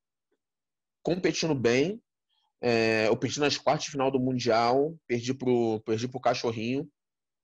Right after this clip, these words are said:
né? Uma luta muito dura,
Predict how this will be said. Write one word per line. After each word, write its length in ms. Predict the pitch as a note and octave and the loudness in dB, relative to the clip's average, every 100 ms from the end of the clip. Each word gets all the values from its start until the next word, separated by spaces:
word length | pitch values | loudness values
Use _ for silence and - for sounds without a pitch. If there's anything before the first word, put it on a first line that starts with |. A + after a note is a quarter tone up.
| _ _ | _ _
né? 340 | G#2 G#2 G#2+ B2+ - - _ - | -4 -2 -2 -4 -12 -20 _ -6
Uma 140 | A2 | 0
luta 280 | A2 B2+ B2+ | 2 2 0
muito 400 | A2+ A#2+ C#3+ - | 0 -2 -4 -6
dura, 480 | A#2+ G#2+ B2 D3 | -4 0 2 2